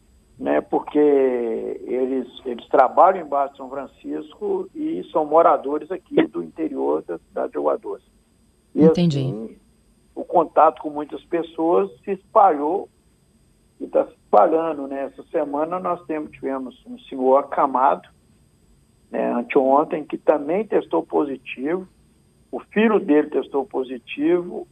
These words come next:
Speaker 1: e o, o sobrinho dele também testou positivo da cidade mineira aqui, que é vizinha nossa, que também teve contato com ele. Então, assim, é, esse senhor acamado, nós estamos tentando descobrir,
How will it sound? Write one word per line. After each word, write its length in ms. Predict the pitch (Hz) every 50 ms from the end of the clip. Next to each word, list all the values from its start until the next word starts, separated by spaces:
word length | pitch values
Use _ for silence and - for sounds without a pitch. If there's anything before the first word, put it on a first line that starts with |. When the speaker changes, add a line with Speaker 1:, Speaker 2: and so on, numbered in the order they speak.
| _ -
Speaker 1:
e 380 | 151 147 151 165 175 208 226 - - _ _ _ _ _ _ _ _ _ _ _ - - -
o, 800 | 143 139 143 143 139 139 135 135 131 131 127 127 120 117 117 113 - - 120
o 100 | 113 - - -
sobrinho 480 | 147 127 110 123 139 160 175 180 147
dele 280 | 117 123 127 139 143 143
também 380 | - - 139 120 117 127 143 151
testou 360 | - 143 - - - 151 -
positivo 420 | - 139 127 117 - - 143 139
da 120 | 139 165 160
cidade 560 | - - - 131 117 143 143 156 - - 160
mineira 480 | 156 160 156 143 131 131 139 143 135 131
aqui, 260 | 127 - - 135 135
que 100 | - 135
é 60 | 139
vizinha 440 | 135 - 139 113 _ _ 143 147 -
nossa, 300 | - 113 113 123 127 _ _
que 100 | _ -
também 400 | - - 139 131 127 117 123 131
teve 200 | - - 135 131 -
contato 500 | - - 139 117 - 117 117 117 - _
com 120 | - 127
ele. 160 | 110 107 101 -
Então, 280 | - - - 156 170
assim, 380 | 175 175 - - 139 131 113 95 _ _ _ _ _ _ _ _ - - - - _ _ _ _ _ _ _ _ -
é, 720 | 120 123 123 123 123 123 117 113 110 110 110 110 107 - - _ _ _ _ -
esse 300 | 131 147 165 156 - -
senhor 300 | - 160 147 147 151 147
acamado, 580 | 147 - - 151 135 127 123 127 139 151 156 -
nós 120 | 190 175
estamos 220 | - 185 170 170 -
tentando 360 | 175 131 - - 139 135 131
descobrir, 580 | - - - 156 147 269 202 147 170 208 208